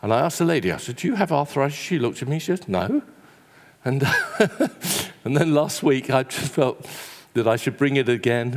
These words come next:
and we pray for different people here who have arthritis. Sometimes it's just something in your spirit. You can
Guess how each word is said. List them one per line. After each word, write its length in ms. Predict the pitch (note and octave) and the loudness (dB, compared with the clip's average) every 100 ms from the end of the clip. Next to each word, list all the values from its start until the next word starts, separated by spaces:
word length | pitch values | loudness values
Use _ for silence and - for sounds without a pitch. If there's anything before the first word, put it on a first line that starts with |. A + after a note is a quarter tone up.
| - | -4
and 120 | A2 | -2
we 80 | A2+ | -2
pray 320 | - A#2+ A2 | 0 0 0
for 160 | - G#2+ | 0 -4
different 400 | G#2+ A2+ G2+ - | -4 -6 -6 -4
people 400 | G2+ - F#2+ F#2+ - - | -4 -2 -4 -6 -16 -18
here 380 | - G#2+ F#2 F2+ | -2 2 2 2
who 220 | G#2 F#2+ | 0 0
have 340 | F#2+ F#2+ F#2 - | 0 0 -2 -2
arthritis. 1000 | G#2+ A2 - A#2+ A#2 G#2 D2+ - - - _ - - - - - _ - - - | -2 -2 0 0 0 -4 -4 -4 -8 -14 _ -16 -14 -16 -20 -20 _ -20 -20 -4
Sometimes 440 | - B3+ A#3 G3 F3+ | 0 4 4 4 4
it's 260 | E3 - | 2 0
just 260 | - G3 - | 0 0 2
something 400 | G#3+ E3 E3 E3 | 2 2 2 2
in 120 | F3 | 4
your 160 | G3+ G3+ | 2 0
spirit. 720 | - - - C#4 C3+ G2+ - | -2 -2 2 2 2 0 0
You 80 | D#3 | 2
can 260 | E3+ E3 | 2 2